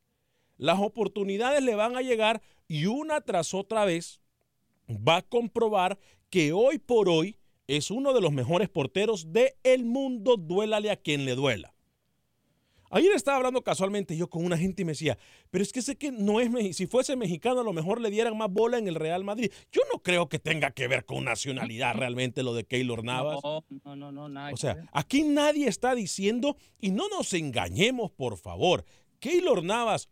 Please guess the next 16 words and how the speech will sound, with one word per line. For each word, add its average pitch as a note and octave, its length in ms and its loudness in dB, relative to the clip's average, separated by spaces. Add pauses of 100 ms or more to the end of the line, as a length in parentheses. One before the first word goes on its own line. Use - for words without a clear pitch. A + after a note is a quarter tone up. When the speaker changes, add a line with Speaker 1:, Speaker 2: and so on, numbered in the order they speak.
Speaker 1:
hoy C4 240 2
por C3+ 320 -4
hoy D4 260 2 (360)
es D4 240 -2
uno C4 260 0
de F#3 80 0
los C#3+ 120 0
mejores D3+ 360 -2
porteros C3 520 -6
del G#2 140 0
mundo. D2+ 320 -8 (840)
Duélale G3+ 400 -2
a G#3 60 -2
quien E3+ 160 -4
le D#3+ 80 -2
duela. A3 260 2